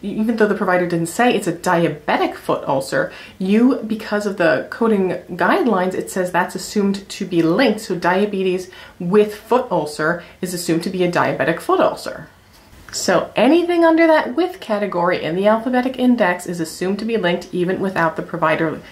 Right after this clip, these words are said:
direct linkage. Now, the other thing you want to keep an eye out for when you're coding for diabetes is that insulin usage. Any current or long-term usage of insulin has an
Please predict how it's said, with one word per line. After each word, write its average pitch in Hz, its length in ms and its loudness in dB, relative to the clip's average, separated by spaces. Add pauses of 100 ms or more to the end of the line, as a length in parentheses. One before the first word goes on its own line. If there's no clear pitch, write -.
(140)
direct 165 540 0
linkage. 170 720 -6 (560)
Now, 180 240 2
the 175 240 -2 (120)
other 349 240 4
thing 330 160 0
you 277 100 0
want 240 180 2
to - 80 -8
keep 254 120 0
an 208 100 2
eye 254 220 2
out 175 240 0
for 196 160 2
when 185 160 0
you're 175 100 -2
coding 233 260 0
for 247 140 -2
diabetes 220 640 2
is 170 280 -2
that 175 260 0
insulin 170 500 0
usage. 139 420 -4
Any 180 300 0
current 311 500 2
or 226 120 -4
long-term 226 640 2
usage 208 360 -2
of 156 160 -4
insulin 170 500 0 (280)
has 175 280 0
an 240 140 -2